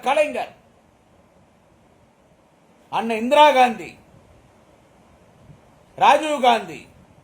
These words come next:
வி பி சிங், ஐ கே குஜ்ரால், தேவேகவுடா, ஏன் வாஜ்பாய், இரண்டு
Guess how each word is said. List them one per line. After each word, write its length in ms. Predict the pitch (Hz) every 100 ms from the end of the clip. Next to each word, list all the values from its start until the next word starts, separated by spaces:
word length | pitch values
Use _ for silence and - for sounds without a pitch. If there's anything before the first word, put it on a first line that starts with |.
| _ _ _ _ _ _ -
வி 140 | 233 320 -
பி 140 | 294 262
சிங், 260 | 220 165 110 _ _ _ _ _ _ _ _ _ _
ஐ 140 | 214 294 320
கே 120 | 311 302 269
குஜ்ரால், 480 | 269 247 214 143 - _ _ _ _ _ _ _ _ _ _ _ 143
தேவேகவுடா, 760 | 277 330 320 302 269 220 165 110 - _ _
ஏன் 400 | 151 262 - 185 - - 143
வாஜ்பாய், 600 | 262 294 294 254 170 - _ _ _ _ _ _ _ _ _ _ _ _ _ _ _ _ _ _ _ _ -
இரண்டு 420 | 202 247 247 240